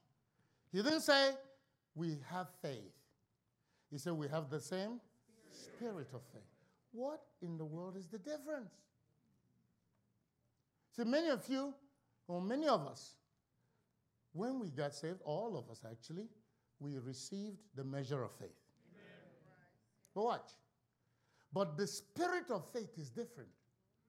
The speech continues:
Speaker 1: from having faith on deposit in your heart.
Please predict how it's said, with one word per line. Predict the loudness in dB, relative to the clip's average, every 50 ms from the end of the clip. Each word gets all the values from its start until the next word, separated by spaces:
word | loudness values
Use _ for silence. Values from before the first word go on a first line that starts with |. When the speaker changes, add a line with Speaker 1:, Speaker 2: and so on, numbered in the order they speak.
| _ _ _ _ _ _ _ _ _ -20
Speaker 1:
from | -10 -4 0 0 0 0 -2 -6 -8 -16 _ _ -10
having | -6 -6 -4 -4 -4 -6
faith | -6 -4 -4 -4 -4 -6 -10 -16 _ _ _ _ _ _ -8
on | -4 -4 -4
deposit | -2 -4 -6 -6 -4 -4 -4 -4 -4 -6 -6 -4
in | -6 -4
your | -4 -6 -6
heart. | -6 -8 -8 -8 -10